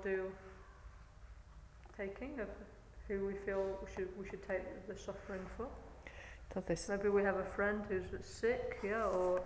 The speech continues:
Speaker 1: who, there's many, many possibilities, but we imagine somebody that's close to us, yeah?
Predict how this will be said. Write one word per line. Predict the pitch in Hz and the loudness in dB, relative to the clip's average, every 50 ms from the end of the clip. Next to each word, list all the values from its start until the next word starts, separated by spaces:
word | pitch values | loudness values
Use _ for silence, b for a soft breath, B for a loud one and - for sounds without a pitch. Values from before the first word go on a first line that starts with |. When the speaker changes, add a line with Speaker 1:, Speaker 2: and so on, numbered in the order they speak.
| 185 | 2
Speaker 1:
who, | 202 202 202 - 208 | 0 0 0 0 0
there's | 196 202 202 | 0 0 2
many, | 220 214 214 | 4 4 4
many | 208 202 202 196 | 6 4 4 2
possibilities, | 196 - 208 - - 180 - 196 190 185 - - 185 170 - | 2 0 -2 -2 -2 -2 0 0 0 0 0 -2 -2 -2 0
but | - 185 180 | 0 2 2
we | 196 196 | 2 4
imagine | 196 196 196 190 190 196 185 | 4 4 4 4 2 0 -2
somebody | 190 - 196 185 180 180 | -2 -2 -2 -2 -2 -2
that's | 180 - - - | -2 -4 -4 -6
close | - - 196 190 185 - - | -2 2 2 2 2 0 -4
to | - 175 165 | -4 -2 -2
us, | 160 160 - - | -2 -2 -4 -6
yeah? | 180 | -6